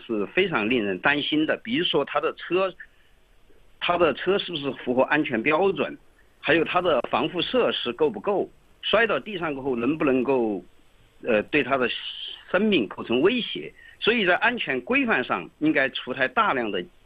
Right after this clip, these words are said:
安全标准。第二一个就是工伤的问题，就他的受到伤害过后，因为任何劳动都有风险，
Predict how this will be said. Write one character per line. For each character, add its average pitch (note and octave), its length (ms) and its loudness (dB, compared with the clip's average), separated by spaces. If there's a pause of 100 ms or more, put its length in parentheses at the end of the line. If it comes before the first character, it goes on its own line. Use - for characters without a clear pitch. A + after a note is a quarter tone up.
(560)
安 F3+ 120 2
全 D3 160 2
标 F3+ 240 2
准。 F#2+ 260 -6 (460)
第 C4+ 120 4
二 B3 220 4
一 C3+ 60 -4
个 B2+ 100 -2
就 A#2+ 120 -6
是 A2 100 -12
工 F#3 240 0
伤 F#3+ 220 0
的 F#3 80 0
问 A2 200 -2
题， - 280 -6 (340)
就 F3 100 6
他 F3 140 2
的 F#3+ 100 2
受 A3 200 0
到 F3+ 140 4
伤 A3+ 280 0
害 G3 160 2
过 C3 160 0
后， C#3+ 380 0
因 F3 160 4
为 E3 300 2
任 A3 200 -2
何 D#3 100 0
劳 A#2+ 140 0
动 B2 140 -4
都 C#3+ 100 0
有 A#2+ 120 0
风 E3+ 280 -2
险， G#2 180 -2